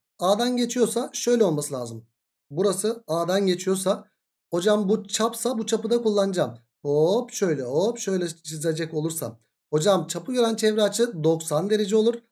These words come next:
Aa hocam dikten dik çizili öklit. Öklit bağıntısı sağlanıyor mu diye bakacaksın. Yani iki burası, iki burası. Burası kaç? Üç. İkinin karesi iki çarpı üç sağlandı mı? Sağlanmadı. E o zaman artık şeyimiz,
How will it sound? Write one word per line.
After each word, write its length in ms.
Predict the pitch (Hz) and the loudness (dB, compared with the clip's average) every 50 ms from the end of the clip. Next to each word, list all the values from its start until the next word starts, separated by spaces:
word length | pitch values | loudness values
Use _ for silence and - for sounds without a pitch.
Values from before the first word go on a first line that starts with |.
| _ _ - | _ _ -2
Aa 240 | 185 196 208 208 208 | 2 4 4 4 4
hocam 460 | 214 - 185 180 185 208 196 196 185 | 2 -2 -4 -2 2 2 2 2 0
dikten 340 | 208 202 - 220 208 208 208 | -4 -6 -2 -2 -2 0 -2
dik 100 | 208 - | -4 -6
çizili 220 | - 185 185 208 | -8 -8 -2 0
öklit. 340 | 226 190 190 190 170 - - | 0 0 0 -4 -10 -8 -4
Öklit 260 | 185 202 196 - - | -4 -4 -4 -4 -2
bağıntısı 280 | 196 196 196 190 190 - | 0 2 2 0 -2 -4
sağlanıyor 380 | - 190 180 190 196 196 196 190 | -2 0 2 2 2 2 2 2
mu 60 | 185 | 2
diye 120 | 202 202 | 2 2
bakacaksın. 480 | 190 185 190 - 180 180 - 131 117 117 - _ _ _ _ | 2 0 0 -2 -4 -4 -4 -8 -10 -12 -16 _ _ _ _
Yani 260 | - 156 175 180 170 170 | 0 2 2 2 0 -2
iki 260 | 175 160 - 233 214 | -4 -6 -4 2 4
burası, 460 | 208 185 180 185 - 202 233 247 - | 4 4 4 2 0 -2 -4 -4 -6
iki 220 | - 156 - 226 208 | -12 -6 -4 0 2
burası. 440 | 208 190 185 190 - 208 233 269 - | 2 2 2 2 2 0 0 0 0
Burası 300 | 185 190 202 196 - - | 0 0 0 0 -2 -2
kaç? 260 | - 233 233 233 - - | -4 -4 -4 -4 -6 0
Üç. 240 | - 175 170 - - _ _ _ _ _ - | 0 0 0 0 -6 _ _ _ _ _ -6
İkinin 320 | - 156 156 196 196 220 214 | -4 -2 0 2 2 4 4
karesi 320 | 233 226 220 214 - 175 | 6 4 4 4 2 -6
iki 180 | 165 156 214 - | -8 -10 -6 0
çarpı 300 | 214 202 202 196 202 214 | 2 2 2 2 0 -6
üç 120 | 196 - | -6 -4
sağlandı 440 | - 202 190 196 208 214 220 220 220 | -2 2 2 4 4 4 2 2 2
mı? 140 | 233 269 294 | 0 -2 -2
Sağlanmadı. 640 | - - 202 180 170 156 139 123 117 110 - - _ _ _ _ _ - - - _ _ - | 0 2 2 4 4 2 2 0 -4 -10 -12 -18 _ _ _ _ _ -20 -20 -20 _ _ -4
E 80 | - 185 | 0 2
o 100 | 202 202 | 4 6
zaman 220 | 208 208 202 202 | 6 6 6 6
artık 560 | 208 208 185 165 - 220 262 247 - - _ _ _ _ _ _ _ _ _ _ _ _ _ _ _ _ _ _ _ _ - | 6 6 4 4 2 -2 -2 -2 -4 -16 _ _ _ _ _ _ _ _ _ _ _ _ _ _ _ _ _ _ _ _ -10
şeyimiz, 460 | - - 202 190 180 202 247 233 | -4 0 2 4 4 4 2 0